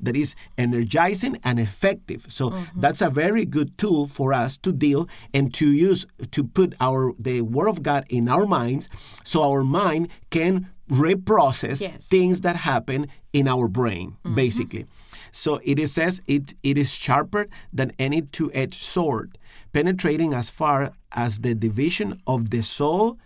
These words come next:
Speaker 1: and the spirit, the completeness of a person.
Speaker 2: Which is something that I always like to emphasize here, and it's that it's not referring, even though it says division,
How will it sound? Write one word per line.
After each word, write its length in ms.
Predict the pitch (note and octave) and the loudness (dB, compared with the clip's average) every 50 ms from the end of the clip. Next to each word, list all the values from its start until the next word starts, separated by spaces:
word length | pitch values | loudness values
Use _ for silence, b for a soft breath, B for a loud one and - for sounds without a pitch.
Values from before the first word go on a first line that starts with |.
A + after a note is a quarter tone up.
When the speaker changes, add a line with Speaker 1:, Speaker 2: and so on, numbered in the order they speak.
| b b b b - | b b b b -4
Speaker 1:
and 240 | B2+ B2+ A#2+ A#2 - | -2 0 0 0 -2
the 60 | G#2+ | -4
spirit, 480 | - - - A3+ A#3 F#3 B2+ - - b b b b b b b | -6 -4 0 2 2 2 2 0 -4 b b b b b b b
the 100 | B2 A#2 | -4 -4
completeness 800 | - B2+ A#2 A#2 G2+ - C#3 D#3 E3+ E3+ F3 G3 G3+ F#3+ F#3+ - - - - | -2 -2 -2 -2 -2 -2 0 0 2 2 0 -2 -2 -4 -6 -10 -12 -4 -2
of 280 | C3 C3 C#3 C3+ - - - | 0 0 0 -2 -4 -6 -2
a 120 | - A#2 | -2 -2
person. 560 | A2+ - - B2 B2 A2+ G#2+ - - - - - G#2+ | -2 -2 -2 -2 -2 -2 -4 -6 -8 -10 -12 -12 -6
Speaker 2:
Which 320 | - A3 A3 F#3 - - A#3+ | -4 -4 -4 -4 -4 -4 -4
is 180 | A#3 B3 A#3 - | -4 -4 -4 -6
something 440 | - - A#3 G#3+ A3+ A3+ A#3+ A3+ | -4 -4 -2 -2 -2 -2 -2 -2
that 140 | G#3+ F#3+ E3+ | -2 -2 -2
I 60 | - - | -4 -6
always 500 | F#3 G3+ G#3+ A3 A3 G#3+ G#3+ G3 F#3+ - | -6 -4 -2 -2 -2 -2 -2 -4 -4 -4
like 220 | G#3 G3 G3 G3+ - | -6 -6 -6 -6 -4
to 100 | A#3 G3+ | -4 -2
emphasize 680 | F#3 F3+ F#3 G3 F#3 F3+ - B3+ A#3+ A#3+ B3 A3+ - | -2 -4 -4 -4 -6 -4 -2 -2 -2 -2 -2 -4 -6
here, 400 | - - F3+ E3+ F3 F3 F3 - - | -8 -8 -6 -6 -4 -6 -6 -8 -8
and 220 | - G3+ F#3+ F#3 G3 | -6 -4 -4 -4 -4
it's 320 | G3+ G3+ G3+ F#3+ - - | -4 -6 -6 -6 -6 -6
that 180 | - F#3+ F#3+ F#3 | -4 -4 -2 -2
it's 160 | G3+ F#3+ F#3+ | -2 -4 -2
not 200 | A#3+ A3+ A3+ G#3 | -2 -2 -2 -2
referring, 600 | G3+ G#3 F#3+ F#3+ - G#3 G#3 G#3 G#3 D4+ D4 - - | -2 -4 -4 -4 -4 -4 -2 -2 -2 -2 -4 -6 -4
even 260 | G3+ A3+ G#3 A3 G#3+ | -4 -2 -2 -2 -4
though 100 | G3 G3+ | -2 -4
it 160 | G3 F#3+ F#3 | -4 -4 -6
says 280 | - - A#3 G#3+ G3+ F#3 | -6 -4 -4 -2 -4 -4
division, 720 | F#3 G#3 F#3 F3+ G3 A#3+ C4 B3+ - - G3+ F#3 F#3+ F#3 | -6 -6 -6 -4 -4 -4 -4 -4 -4 -4 -4 -4 -6 -8